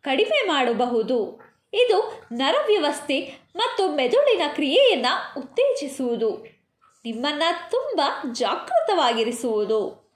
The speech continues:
ಕರುಳಿನಲ್ಲಿರುವಂತಹ ಕೆಲವೊಂದು ಹಾನಿಕಾರಕ ಹುಳುಗಳನ್ನ ನಕ್ಷತ್ರ ಸೋಂಪು ಕೊಂದು ಹಾಕುವಂತಹ ಗುಣ ಹೊಂದಿದೆ. ಇದು ಮಕ್ಕಳಲ್ಲಿ ಕಾಣಿಸಿಕೊಳ್ಳುವ ಕರುಳಿನ ಹುಳು ನಿವಾರಣೆಗೆ ಪರಿಣಾಮಕಾರಿ.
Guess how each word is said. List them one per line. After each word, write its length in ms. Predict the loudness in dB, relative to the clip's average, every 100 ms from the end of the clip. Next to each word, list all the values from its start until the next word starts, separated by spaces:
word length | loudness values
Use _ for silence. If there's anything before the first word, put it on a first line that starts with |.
| _ _ _ _ _ _ _ _ _ -20 -20 -2
ಕರುಳಿನಲ್ಲಿರುವಂತಹ 1200 | 0 4 6 6 4 4 4 4 2 0 -4 0 0 2
ಕೆಲವೊಂದು 480 | 2 2 0 0 -2
ಹಾನಿಕಾರಕ 840 | -2 -2 -2 -4 0 2 2 2 0
ಹುಳುಗಳನ್ನ 680 | 0 -2 0 0 0 0 -2 -4 -6 -14 -12
ನಕ್ಷತ್ರ 580 | -6 -4 -4 -4 -2 -2 -2
ಸೋಂಪು 460 | -2 -4 -2 -4 -2
ಕೊಂದು 300 | -4 0 0
ಹಾಕುವಂತಹ 760 | 0 0 -2 -2 -2 -4 -6 -2 -2 -2
ಗುಣ 160 | -2 -2 -4
ಹೊಂದಿದೆ. 440 | -4 -4 -2 0 0 -2 -12 _ _ _ _ _ _ _ _ _ _ -4
ಇದು 200 | 0 4 4 2 -6 -8 -2
ಮಕ್ಕಳಲ್ಲಿ 600 | -2 4 6 6 6 4
ಕಾಣಿಸಿಕೊಳ್ಳುವ 880 | 4 2 0 -2 0 2 2 4 2 2 0
ಕರುಳಿನ 400 | 2 6 4 4 0
ಹುಳು 240 | 0 0
ನಿವಾರಣೆಗೆ 720 | 0 0 2 2 0 -2 -2 -2
ಪರಿಣಾಮಕಾರಿ. 1400 | -6 -6 -2 0 0 0 0 -2 0 2 2 0 -4